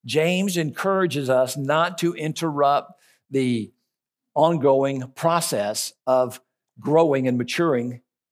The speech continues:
in, listen, listen what he says here. This is verse four. I'm gonna read this to you again. "So don't," remember, "consider it all a gift, friends, when tests and challenges come at you from all sides. Under pressure, your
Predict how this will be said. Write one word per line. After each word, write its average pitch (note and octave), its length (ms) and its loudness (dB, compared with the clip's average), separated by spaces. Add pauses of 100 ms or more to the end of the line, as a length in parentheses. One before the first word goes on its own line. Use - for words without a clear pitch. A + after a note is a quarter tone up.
(240)
in, B2+ 400 -2 (600)
listen, F3 300 -2
listen F3 260 0
what D#3+ 80 4
he C#3+ 80 -2
says C#3 300 0
here. A#2 280 -4 (540)
This D#3 180 2
is C#3+ 100 2
verse D3 240 2
four. C#3+ 220 0
I'm B2 60 0
gonna C3+ 120 0
read C3+ 120 0
this C3 140 -2
to D3+ 80 -2
you C#3 80 -2
again. C3 220 0
"So C3+ 200 0
don't," B2+ 340 0
remember, D3 300 0
"consider D3+ 380 -2
it C#3+ 80 4
all C#3+ 140 4
a B2+ 40 -2
gift, C#3+ 240 -2
friends, C#3+ 220 -4
when A#2+ 100 -8
tests D3 240 -2
and B2 80 -10
challenges C#3+ 260 -2
come C#3 200 -4
at B2 100 -8
you B2+ 80 -10
from C#3 140 -6
all C3 100 0
sides. C#3 400 -2 (240)
Under D#3 160 -2
pressure, C#3+ 320 -2
your B2+ 260 -8